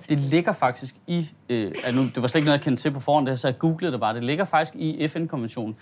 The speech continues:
at man kan, hvis du har fået tildelt indfødsret, så kan man faktisk tage den fra en person, der har fået tildelt indfødsretten som en ret, hvis de udviser stor illoyalitet over for det land, og, øh, er kriminel i det land,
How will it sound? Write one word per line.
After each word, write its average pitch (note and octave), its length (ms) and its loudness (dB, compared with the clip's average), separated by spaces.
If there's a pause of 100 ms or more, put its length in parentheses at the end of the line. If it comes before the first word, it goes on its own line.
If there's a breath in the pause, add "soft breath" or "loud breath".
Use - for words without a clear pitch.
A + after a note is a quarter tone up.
(180 loud breath)
at C3 100 0
man C3 120 2
kan, B2+ 260 0 (100)
hvis C#3 220 -6
du - 100 -8
har B2 60 -2
fået B2 200 -4
tildelt A#3+ 560 0
indfødsret, C#3 520 -4 (720 loud breath)
så - 140 0
kan G3 140 -2
man E3+ 100 4
faktisk F3+ 320 -2
tage - 200 -2
den D#3+ 100 -2
fra F3+ 340 -2 (380)
en D#3+ 140 0
person, C#3 340 -6
der C#3+ 60 -2
har B2+ 60 0
fået A#2 200 -6
tildelt D3+ 440 -8
indfødsretten B2 600 -4
som B2 220 0
en A2+ 140 -2
ret, A2 240 -2 (460 loud breath)
hvis C#3+ 380 2
de D3 300 0
udviser D3+ 400 0
stor E3 500 -2
illoyalitet A#2 1300 -2
over B2+ 120 -6
for B2+ 80 -10
det A#2 120 -6
land, A#2+ 220 -4
og, A#2 380 -2
øh, A#2 100 -2
er B2 80 0
kriminel C3+ 500 0
i - 40 -12
det B2 140 -8
land, A#2 180 -6